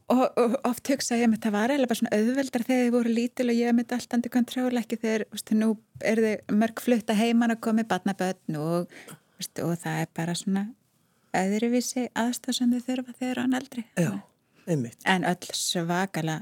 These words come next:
Speaker 1: sjálfstæða flott, sko.
Speaker 2: Já, já. Hafa fylgst með móður sinni, það hlýtur náttúrulega, það, það skilar sér.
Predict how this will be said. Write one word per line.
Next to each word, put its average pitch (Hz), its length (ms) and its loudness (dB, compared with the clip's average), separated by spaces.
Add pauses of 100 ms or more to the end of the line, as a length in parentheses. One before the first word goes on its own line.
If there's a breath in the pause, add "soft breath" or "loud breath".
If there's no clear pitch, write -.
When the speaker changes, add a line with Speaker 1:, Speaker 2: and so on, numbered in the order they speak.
Speaker 1:
sjálfstæða 165 600 -6
flott, - 260 -10
sko. 170 260 -10
Speaker 2:
Já, 143 240 -2
já. 170 160 -6 (840 soft breath)
Hafa 151 140 2
fylgst 165 300 0
með 151 80 4
móður 160 240 4
sinni, 117 280 0
það 147 200 -6
hlýtur 156 240 -6
náttúrulega, 139 380 0
það, 156 280 0
það 160 200 0
skilar 208 360 0
sér. - 320 -4